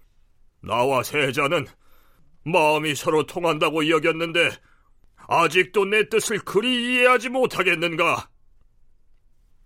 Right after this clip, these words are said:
오늘은 바람이 불고 날씨가 좋지 않으니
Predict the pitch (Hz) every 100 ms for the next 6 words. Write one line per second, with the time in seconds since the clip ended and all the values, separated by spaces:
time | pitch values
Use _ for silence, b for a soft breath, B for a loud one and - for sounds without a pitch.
0 | _ - 190 175 151 135 120 160 147 143
1 | 127 143 139 131 127 120 147 143 - 147
2 | 131 151 139 - 156 147 135 123 117